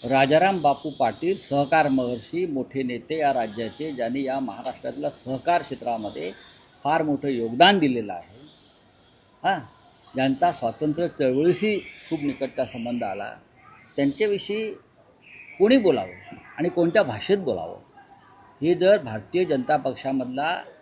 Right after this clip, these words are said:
लोकांना कळत नसेल, तर त्यांनी महाराष्ट्राच्या संस्कृतीला काळिमा लावला असं मला म्हणावं लागेल.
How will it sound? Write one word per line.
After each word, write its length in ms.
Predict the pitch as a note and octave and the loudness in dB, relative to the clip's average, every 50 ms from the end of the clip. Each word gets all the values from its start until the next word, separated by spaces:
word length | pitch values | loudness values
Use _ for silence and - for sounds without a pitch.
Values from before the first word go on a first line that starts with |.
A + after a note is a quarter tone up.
| - - _ _ _ - | -20 -20 _ _ _ -14
लोकांना 340 | B2 B2 - D3 D3 D#3 E3 | -12 -8 -4 -2 -2 -2 -2
कळत 420 | D#3 - - E3+ G3+ G#3+ G#3 - | -4 0 4 6 6 6 4 2
नसेल, 400 | E3 C#3+ A#2+ - A#2+ A2+ A#2 - _ _ _ - - _ _ _ _ - - - - - - - - - - - - - | -4 -4 -4 -4 -10 -12 -14 -16 _ _ _ -20 -20 _ _ _ _ -20 -20 -20 -20 -20 -20 -20 -20 -20 -20 -20 -8 0
तर 160 | E3 E3+ F#3 G3 | 2 4 4 2
त्यांनी 400 | F#3+ - - D3+ C#3 D3 F3 F#3 | 2 0 0 2 2 2 0 -2
महाराष्ट्राच्या 800 | E3 C#3 A#2 B2+ D3+ D#3 C#3+ A#2+ - - D3 C3+ - F3+ F3 | -4 -4 -4 -2 -2 -4 -4 -4 -4 -6 -6 -4 -4 -6 -6
संस्कृतीला 680 | - - C3 B2+ A#2 G#2+ - C#3+ C#3+ C3+ C#3 D3 E3+ | -6 -4 -6 -6 -6 -6 -8 -6 -4 -4 -2 -2 -4
काळिमा 600 | F3 - - - - - - B2 D3+ F#3+ G3+ G3+ F#3 | -4 -6 -10 -20 -14 -6 -2 2 4 6 6 6 6
लावला 260 | F3 D#3 D3 D3 C#3+ | 8 6 6 6 4
असं 200 | C3+ C3 - C3+ | 2 0 -2 -6
मला 180 | B2+ B2 C3 B2+ | -4 -4 -4 -6
म्हणावं 320 | A2+ A2 G#2+ G#2 G#2 G#2 | -6 -8 -10 -10 -10 -10
लागेल. 400 | G#2 F#2 F#2 F#2 E2+ - - - | -10 -12 -12 -14 -18 -20 -20 -20